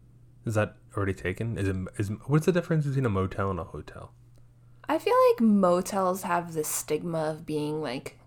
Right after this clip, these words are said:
Speaker 2: in small towns. Like
Speaker 1: What about, like, a Motel Six? Are they in small towns?
Speaker 2: Uh, I feel like they are.
Speaker 1: Is, is a motel just, like, you wash your own sheets? We, we, there's,
Speaker 2: Yeah.
Speaker 1: there's no,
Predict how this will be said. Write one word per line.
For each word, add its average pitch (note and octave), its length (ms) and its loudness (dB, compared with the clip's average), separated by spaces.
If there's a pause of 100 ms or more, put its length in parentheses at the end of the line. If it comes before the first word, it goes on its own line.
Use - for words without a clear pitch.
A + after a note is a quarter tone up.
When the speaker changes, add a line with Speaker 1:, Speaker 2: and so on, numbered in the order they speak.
(120)
Speaker 2:
in D3+ 220 -4
small D#3 500 -4
towns. G3+ 1300 -2 (1120)
Like D3+ 420 -4 (140)
Speaker 1:
What A2 100 -6
about, G#2+ 140 2
like, F#2+ 140 -2
a F#2 40 -6
Motel F2 340 -6
Six? - 600 -14 (1040)
Are A2 40 -6
they G2 140 -4
in F#2 140 -6
small F#2 240 -6
towns? - 480 -10 (760)
Speaker 2:
Uh, G#4 640 -2 (520)
I C4 60 -2
feel G#4 160 0
like G#3+ 180 2
they D3+ 120 -2
are. D#3 240 -6 (200)
Speaker 1:
Is, A2 140 -2
is A2+ 180 0
a G#2+ 60 2
motel G#2 580 0 (160)
just, - 240 -6
like, F2 240 -4
you F#2+ 200 0
wash E2 280 2
your E2+ 160 -4
own D#2+ 140 -4
sheets? - 540 -10 (1040)
We, G#2+ 200 2
we, F#2+ 200 -8
there's, G2 280 2
Speaker 2:
Yeah. C#3 200 0
Speaker 1:
there's G2 180 0
no, F#2 420 -2